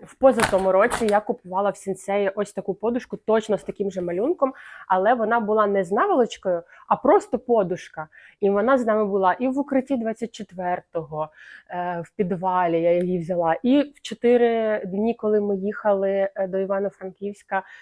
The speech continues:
під час, е, початку повномасштабного вторгнення, а, на, з нами в машині була вона. І вона вже така трошки потрьопана, хоча я її перу в машинці, вона, ну, типу, класно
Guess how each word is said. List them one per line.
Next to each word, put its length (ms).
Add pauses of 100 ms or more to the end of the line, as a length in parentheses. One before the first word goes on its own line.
(140)
під 140
час, 460
е, 480
початку 600
повномасштабного 760
вторгнення, 640 (500)
а, 100 (440)
на, 480 (880)
з 120
нами 200
в 60
машині 500
була 340
вона. 200 (680)
І 100
вона 220
вже 160
така 220
трошки 320
потрьопана, 520
хоча 340
я 140
її 160
перу 300
в 60
машинці, 560
вона, 200
ну, 160
типу, 240
класно 460